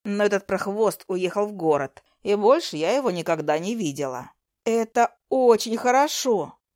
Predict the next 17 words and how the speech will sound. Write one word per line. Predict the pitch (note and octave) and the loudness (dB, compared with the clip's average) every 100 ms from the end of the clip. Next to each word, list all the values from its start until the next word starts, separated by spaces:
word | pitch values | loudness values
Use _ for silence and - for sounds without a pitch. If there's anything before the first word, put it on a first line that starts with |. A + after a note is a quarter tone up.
| _ - | _ -16
«Чего | - F3 F3+ F3+ | -4 0 2 2
же | D3+ | 0
здесь | D3 D#3+ - | -4 -8 -2
хорошего?» | F#3+ G3+ G3 - C#3+ D3+ - _ _ _ _ | 2 4 4 0 -8 -12 -16 _ _ _ _
удивились | G3 F3 F3+ F#3 | -14 -6 -6 -4
родственники. | G#3 F#3 - D3+ D3+ - D#3 _ _ _ | -2 -2 -4 -14 -16 -18 -20 _ _ _
«От | B3+ A#3+ | -2 0
того, | A#3+ A#3 B3+ | 0 2 0
что | B3+ - | 0 -4
если | A#3 A#3 A#3 | -4 -2 -2
в | |
горшочке | A#3+ B3 - C4+ B3+ - G#3+ | 0 -4 -4 -4 -4 -4 -10
есть | G3+ A#3+ A#3+ - | -6 -4 -4 -6
вещица, | G3+ A#3+ - D4+ D4 - F3 E3+ | -6 -4 -4 -4 -4 -4 -8 -10
хранящая | - C4+ B3+ B3+ - C4+ | -2 0 0 -2 -2 -4
остаток | C4+ C4 C#4 | -4 -4 -4
магии, | C4 B3 F#3 E3 D3 | -2 -2 -2 -8 -16